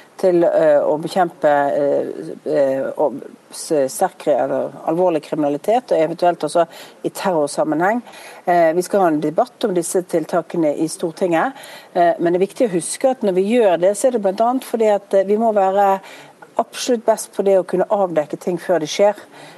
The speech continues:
Eh, og da må vi av og til kunne følge i de nye teknologiske verden, eh, også, eh, også aktivitet og samhandling,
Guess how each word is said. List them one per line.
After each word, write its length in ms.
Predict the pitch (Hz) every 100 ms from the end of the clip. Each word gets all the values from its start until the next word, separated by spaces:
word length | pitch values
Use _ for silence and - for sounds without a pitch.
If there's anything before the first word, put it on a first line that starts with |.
| -
Eh, 100 | 170 170
og 80 | 190
da 120 | 220
må 140 | 202
vi 120 | 175 175
av 160 | 190
og 100 | 180
til 100 | 180
kunne 220 | - 156
følge 720 | 160 - 180 170 185 208 247 247 - - _
i 80 | 185
de 100 | 185
nye 320 | 185 185 202
teknologiske 840 | 196 185 - 175 185 165 147 -
verden, 560 | 165 170 156 156 147 143
eh, 260 | - 147 139 -
også, 640 | 175 - - 190 170 156 147 - - - - -
eh, 320 | 165 151 147 -
også 680 | 185 180 - - 202 180 151
aktivitet 800 | - - - 175 - 202 170 -
og 60 | 156
samhandling, 880 | - 165 165 175 175 156 147 147